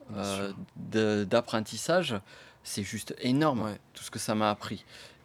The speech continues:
Speaker 2: Et, et j'ima-, et c'est, c'est, c'est vraiment, je voulais rebondir par
Speaker 1: C'est
Speaker 2: rapport à
Speaker 1: ça,
Speaker 2: tout ce
Speaker 1: ouais.
Speaker 2: que tu dis
Speaker 1: C'est,
Speaker 2: en amont.
Speaker 1: c'est très important ce que tu dis. Il
Speaker 2: Mm.
Speaker 1: faut prendre conscience qu'il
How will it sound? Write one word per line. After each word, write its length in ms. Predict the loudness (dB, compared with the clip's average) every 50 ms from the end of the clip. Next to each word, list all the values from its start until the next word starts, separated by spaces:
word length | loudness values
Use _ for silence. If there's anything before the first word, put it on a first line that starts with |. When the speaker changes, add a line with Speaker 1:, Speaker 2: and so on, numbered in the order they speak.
| 2
Speaker 2:
Et, 920 | 6 6 8 8 8 8 6 6 6 4 4 2 0 -2 -4 -4 -6 -4
et 40 | -4
j'ima-, 300 | -4 -4 -2 0 2 2
et 140 | 2 0 -2
c'est, 380 | -4 -6 -8 -8 -8 -8 -8
c'est, 200 | -10 -10 -10 -10
c'est 220 | -10 -10 -8 -8 -8
vraiment, 300 | -2 2 4 6 6 4
je 60 | 4
voulais 120 | 2 0 0
rebondir 460 | 0 2 0 0 2 2 0 -2 -2
par 140 | 0 0 0 0
Speaker 1:
C'est 100 | 0 0
Speaker 2:
rapport 40 | -2
à 20 |
Speaker 1:
ça, 40 | -2
Speaker 2:
tout 60 | -2
ce 20 | -4
Speaker 1:
ouais. 80 | -4
Speaker 2:
que 60 | -6
tu 160 | -8 -8 -8 -2
dis 60 | 0
Speaker 1:
C'est, 140 | 2 4 4
Speaker 2:
en 40 |
amont. 180 | 2 2 0 -4
Speaker 1:
c'est 120 | -6 -6 -6
très 160 | -4 0 2 2
important 320 | 2 2 2 0 -2 -2
ce 60 | -2
que 80 | -2 -4
tu 160 | -6 -6 -8
dis. 200 | -4 -2 -2 -4 -4 -6 -14 -20 -20 -10 -4
Il 60 | -2 -2
Speaker 2:
Mm. 20 |
Speaker 1:
faut 80 | 0 2
prendre 200 | 2 2 2 2
conscience 500 | 0 -2 -2 -2 -2 -2 -2 -2 -2 -2
qu'il 260 | -2 -2 -2 -2 -2